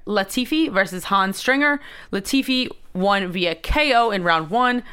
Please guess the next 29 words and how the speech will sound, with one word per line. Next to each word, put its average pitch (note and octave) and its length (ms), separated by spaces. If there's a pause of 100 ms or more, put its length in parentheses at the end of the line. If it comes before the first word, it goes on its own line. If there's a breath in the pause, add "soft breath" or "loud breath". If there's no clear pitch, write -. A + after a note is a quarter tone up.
Another A3 420
knockout. F#3+ 440
I'm F3 120
liking F3+ 360
the E3+ 60
sound E3+ 260
of D#3+ 60
this E3 140
card F3+ 260
so F#3 160
far. G3 340 (560 loud breath)
Then A3+ 160
we A3+ 80
have G3 200
Paddy C4 460
the G#3+ 100
Hooligan A3 480
Holohan A3+ 720 (280 loud breath)
versus E3+ 240
Vaughn G3 380
Lee. B3+ 360 (180 soft breath)
Holohan G3+ 500
won F3 460
via D#3 360
decision, F#3 580
thirty E3+ 280
twenty-seven E3 560
all D#3+ 200
around. G3 440